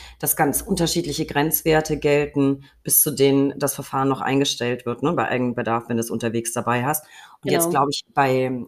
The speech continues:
Speaker 1: bei den, äh, C-B-D-Blüten, was du gerade erwähnt hast, hast du natürlich als Endkunde auch ein, ein Riesenproblem. Weil wenn du da, äh, aus deinem Shop kommst, wo du eingekauft hast, bist damit unterwegs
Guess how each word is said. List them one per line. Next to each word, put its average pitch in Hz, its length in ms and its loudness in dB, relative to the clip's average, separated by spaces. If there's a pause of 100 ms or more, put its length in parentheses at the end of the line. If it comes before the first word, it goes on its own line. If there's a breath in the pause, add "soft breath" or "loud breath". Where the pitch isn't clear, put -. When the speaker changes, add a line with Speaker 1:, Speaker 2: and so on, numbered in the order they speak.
(140)
Speaker 1:
bei 135 160 -2
den, 131 360 0
äh, 123 320 -8
C-B-D-Blüten, 147 800 0
was 143 120 -2
du 143 120 -6
gerade 156 280 4
erwähnt 151 360 0
hast, 156 240 -4 (340 soft breath)
hast - 180 -2
du 170 40 0
natürlich 151 400 -2
als - 160 -6
Endkunde 190 640 0
auch 147 180 2
ein, 190 320 2
ein 135 60 0
Riesenproblem. 135 960 0 (360 soft breath)
Weil 143 80 -2
wenn 160 140 4
du 151 60 0
da, 151 440 4
äh, 143 180 0
aus - 160 -2
deinem 139 140 -2
Shop 190 240 -2
kommst, 208 420 2
wo 175 80 0
du - 80 0
eingekauft 170 560 -2
hast, - 300 -2
bist 170 200 0
damit 165 300 0 (360)
unterwegs 143 840 2